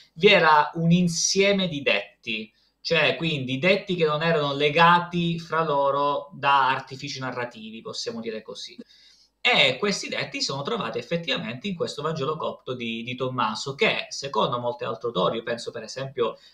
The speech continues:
a Ellen Pagels, che è una delle più importanti studiose, eh, su-, del cristianesimo gnostico al mondo, lei stessa dice: "Il Vangelo di Giovanni, quando è stato scritto,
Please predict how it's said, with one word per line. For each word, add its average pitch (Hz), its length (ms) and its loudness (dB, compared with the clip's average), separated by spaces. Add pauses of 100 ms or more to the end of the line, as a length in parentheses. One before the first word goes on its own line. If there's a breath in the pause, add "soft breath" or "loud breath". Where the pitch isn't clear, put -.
(120 loud breath)
a 113 160 4
Ellen 120 260 2
Pagels, 143 500 2
che - 80 -8
è 120 40 2
una 135 140 0
delle 117 300 0
più 147 220 -4
importanti 139 680 0
studiose, 123 800 0 (280 loud breath)
eh, 117 260 2
su-, - 220 -4
del 123 180 6
cristianesimo 143 720 2
gnostico 123 1000 2
al 120 180 0
mondo, 123 640 0 (300 loud breath)
lei 185 120 4
stessa 190 340 2
dice: 143 600 0 (100)
"Il 151 100 -14
Vangelo 180 280 4
di 214 80 0
Giovanni, 180 380 2
quando 143 180 -2
è 127 40 -2
stato 131 200 -4
scritto, 139 760 -4